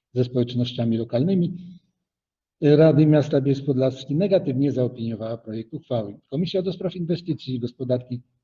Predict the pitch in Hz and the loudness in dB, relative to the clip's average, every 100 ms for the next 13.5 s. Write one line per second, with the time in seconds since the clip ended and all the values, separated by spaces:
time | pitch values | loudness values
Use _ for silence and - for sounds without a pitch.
0 | _ _ _ _ 131 131 123 120 120 123 | _ _ _ _ 0 4 6 6 2 2
1 | 151 - - 156 151 147 143 131 135 127 | -2 -2 -2 0 0 0 0 2 2 2
2 | 127 123 110 120 117 117 139 156 135 135 | 2 2 0 -2 -2 -2 -4 -4 -4 -4
3 | 147 131 151 131 120 - _ _ _ 135 | -6 -4 -4 -2 -4 -6 _ _ _ 0
4 | 131 123 127 123 113 123 120 117 110 117 | 2 2 2 0 0 -2 -2 -2 -2 -6
5 | 180 180 185 165 147 139 _ _ 196 175 | -4 -6 -4 -4 -4 -4 _ _ -2 0
6 | - 151 180 147 139 117 120 110 117 117 | 0 2 2 2 0 0 0 -2 -4 -6
7 | _ _ _ _ _ 127 123 117 117 123 | _ _ _ _ _ -8 -2 -2 2 2
8 | 113 123 110 - _ - 151 156 - 120 | 2 0 -2 -4 _ 0 2 2 0 -4
9 | - 120 180 175 175 185 170 135 139 135 | -4 -8 -4 -4 -4 -4 -8 -8 -2 -4
10 | 127 - 110 - 113 170 147 - 117 123 | -4 -10 -12 -12 -6 -6 -4 -6 -6 -6
11 | 110 104 104 110 110 117 117 _ _ _ | -6 -14 -14 -10 -6 -6 -8 _ _ _
12 | 120 113 113 - _ _ _ _ _ _ | 0 0 -4 -20 _ _ _ _ _ _
13 | _ 160 - 120 | _ -4 2 2